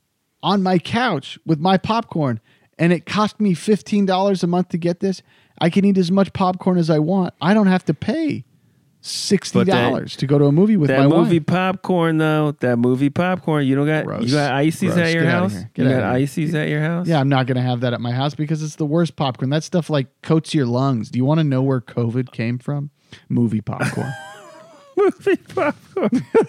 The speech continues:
Speaker 2: <laughs> And
Speaker 1: But
Speaker 2: the, dude, uh, that, that butter product, mm, mm.
Speaker 1: Dude.
Speaker 2: That hot butter product.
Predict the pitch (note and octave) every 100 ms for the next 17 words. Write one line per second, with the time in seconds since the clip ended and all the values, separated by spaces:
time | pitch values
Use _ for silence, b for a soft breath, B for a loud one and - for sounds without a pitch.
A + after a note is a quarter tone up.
0 | - G4 - D#4 A3+ A#3 A3 B B _
1 | _ - C3 C#3 E3 D#2+ B2 D3 C#3+ B2+
2 | B2+ B2+ A#2+ G#2 _ _ B2 A#2+ A#2 A#2+
3 | G#2+ A#2+ C3 C3+ - C#3+ C#3+ D3 D#3+ E3+
4 | _ _ - E3 C#3+ D#3+ C#3+ G2+ F2 _
5 | _ _ C#3+ F#3 G3+ E3+ A2+ G2 F#2+ _
6 | _ _ _ _ _ _ _ _ b b
7 | b A2+ C3+ C#3+ A2+ - A#2 A2+ A2 B2+
8 | C#3+ - C3 B2 C3 C3+ C3+ A#2+ G#2+ G2+
9 | F#2+ _